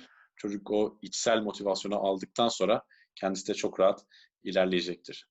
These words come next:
Burada tabii öbür uca da gitmemek gerekiyor, onu da söyleyeyim. Çünkü çoğu aile,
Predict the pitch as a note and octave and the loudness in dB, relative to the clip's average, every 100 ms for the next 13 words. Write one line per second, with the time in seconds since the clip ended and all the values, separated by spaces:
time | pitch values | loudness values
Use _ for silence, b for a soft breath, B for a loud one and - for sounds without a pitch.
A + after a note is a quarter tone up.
0 | - G#2 A2 A#2+ A#2 A#2+ A#2+ G#2+ F#2+ G2+ | -4 -2 0 2 4 6 4 4 -4 -2
1 | G2+ A2 G2+ F2+ F2+ E2+ - E2 D#2 - | 0 0 0 -2 -6 -10 -8 -10 -10 -8
2 | F2+ F#2 F2+ F2 E2 G2+ B3+ B B _ | -4 -2 -2 -2 -2 -2 -6 B B _
3 | _ _ - - G#2 - A2 G2 - _ | _ _ -14 -10 -6 2 4 4 2 _
4 | F#2 F#2 F#2+ G#2+ A#2+ | 2 4 4 4 2